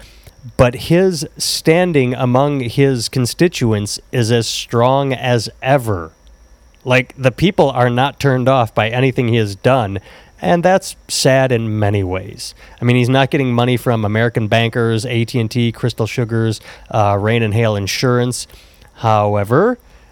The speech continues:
um, where did it go? I lost it. But either way, they, they just say that, uh,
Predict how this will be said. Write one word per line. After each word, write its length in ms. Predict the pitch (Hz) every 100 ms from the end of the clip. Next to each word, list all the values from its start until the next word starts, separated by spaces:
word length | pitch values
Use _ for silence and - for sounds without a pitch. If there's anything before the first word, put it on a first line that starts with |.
| _ _
um, 800 | 120 117 113 113 117 117 113 117 113 _ _ -
where 140 | 139
did 140 | 139 131
it 80 |
go? 340 | 131 127 127 123 - - _ _ _ _ _ _ _ _ -
I 120 | 120
lost 380 | 113 110 107 -
it. 80 | 110
But 120 | 160
either 160 | 160 139
way, 100 | 107
they, 140 | 131
they 160 | 127 127
just 200 | 147 -
say 240 | 170 151
that, 320 | 117 123 117
uh, 360 | 131 120 123